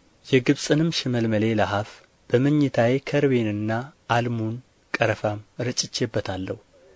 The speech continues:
ና እስኪነጋ ድረስ በፍቅር እንርካ፣ በተወደደ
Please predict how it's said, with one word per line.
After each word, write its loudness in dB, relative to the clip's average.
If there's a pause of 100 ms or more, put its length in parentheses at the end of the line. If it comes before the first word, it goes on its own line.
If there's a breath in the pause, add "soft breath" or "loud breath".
(200)
ና 2 (760)
እስኪነጋ 0 (100)
ድረስ 0
በፍቅር -2
እንርካ፣ -4 (920)
በተወደደ 2